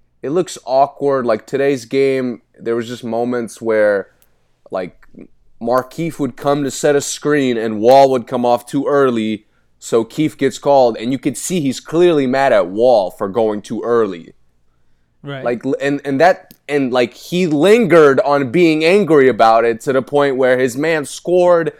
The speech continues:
Speaker 1: then he, like, played all, he turned it over or something. Like, things like that just need to be erased.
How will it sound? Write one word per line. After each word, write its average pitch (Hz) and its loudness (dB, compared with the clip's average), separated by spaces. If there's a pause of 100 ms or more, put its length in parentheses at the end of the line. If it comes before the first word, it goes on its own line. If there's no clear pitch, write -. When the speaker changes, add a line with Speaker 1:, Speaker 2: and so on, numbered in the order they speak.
(220)
Speaker 1:
then 127 -2
he, 170 -2
like, 175 -2
played 170 0
all, 151 4
he 151 -2
turned 160 -2
it 147 2
over 160 -2
or 151 -4
something. 147 -10
Like, 120 -8 (840)
things 170 -4
like 175 0
that 131 2
just 120 -10
need 135 -2
to 110 -2 (160)
be 120 -2
erased. 101 -2